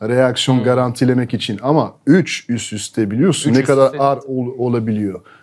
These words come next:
Speaker 1: Yani çünkü yanlış ruhuyla gibi başladı yani bu seri. Yani bilmiyorum yani tam konsantre bir Barcelona izlediniz mi?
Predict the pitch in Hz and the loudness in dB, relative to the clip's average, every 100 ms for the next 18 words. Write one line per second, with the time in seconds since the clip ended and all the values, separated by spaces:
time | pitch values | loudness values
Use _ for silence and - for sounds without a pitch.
0 | - 107 101 - 135 165 - - - 113 | -10 -6 -2 0 4 2 2 -4 -10 -4
1 | 123 131 190 - 127 135 120 180 196 151 | 0 2 2 2 4 4 4 2 2 2
2 | 110 - _ _ 107 120 123 120 117 - | 0 -6 _ _ -4 0 2 2 -2 -4
3 | 113 113 107 107 107 101 - 104 101 127 | -2 0 0 -2 -4 -2 0 0 2 2
4 | 127 175 226 202 143 127 110 - 156 180 | 4 4 4 4 4 2 -2 0 0 0
5 | 180 170 175 165 175 165 170 - 165 165 | 0 -2 0 2 2 4 2 2 -2 0
6 | 160 156 160 254 147 | 2 2 2 2 2